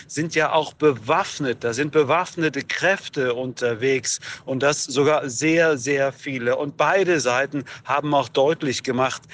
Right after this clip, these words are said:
dass sie, wenn denn die andere Seite Wa-, Gewalt und Waffen einsetzen würde, auch zurückschießen würde. Es ist eine sehr, sehr angespannte Situation im Grenzgebiet und vor allen Dingen natürlich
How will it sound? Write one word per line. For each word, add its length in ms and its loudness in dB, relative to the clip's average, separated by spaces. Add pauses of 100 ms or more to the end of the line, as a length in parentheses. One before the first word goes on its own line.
(180)
dass 340 0
sie, 300 0
wenn 180 2
denn 140 0
die 120 4
andere 440 2
Seite 560 0 (400)
Wa-, 140 2
Gewalt 600 2
und 160 -8
Waffen 320 0
einsetzen 760 -2
würde, 300 2 (240)
auch 300 2
zurückschießen 1000 -2
würde. 220 0
Es 80 -2
ist 60 2
eine 180 2
sehr, 260 4
sehr 300 0
angespannte 920 -2
Situation 1040 2 (260)
im 300 0
Grenzgebiet 720 -4
und 160 -2
vor 260 0
allen 260 2
Dingen 280 -2
natürlich 640 0